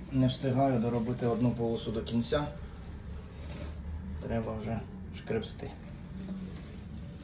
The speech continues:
Якось так воно виходить. Щось жара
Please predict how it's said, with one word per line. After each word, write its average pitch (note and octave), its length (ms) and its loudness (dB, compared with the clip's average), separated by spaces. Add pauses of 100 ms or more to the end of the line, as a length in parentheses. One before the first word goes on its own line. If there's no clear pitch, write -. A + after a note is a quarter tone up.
(1700)
Якось B2 380 2
так D3+ 220 2
воно C#3 180 8
виходить. C#3 440 2 (2000)
Щось C3+ 200 8
жара C3 420 10